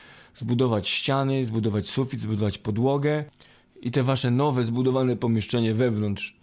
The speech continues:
starego pomieszczenia musi być oddalone od tego starego kilkanaście centymetrów.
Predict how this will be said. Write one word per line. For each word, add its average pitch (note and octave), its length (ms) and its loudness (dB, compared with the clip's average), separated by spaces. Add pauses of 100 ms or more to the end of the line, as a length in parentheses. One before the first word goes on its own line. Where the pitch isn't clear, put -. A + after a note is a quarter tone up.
(120)
starego A2+ 380 0
pomieszczenia G#2 500 0
musi A2+ 260 2
być G2 360 -2 (360)
oddalone G#2 600 0
od F2 180 -6
tego G2 220 -2
starego F2+ 600 -2
kilkanaście G#2 520 -2
centymetrów. F#2+ 800 -4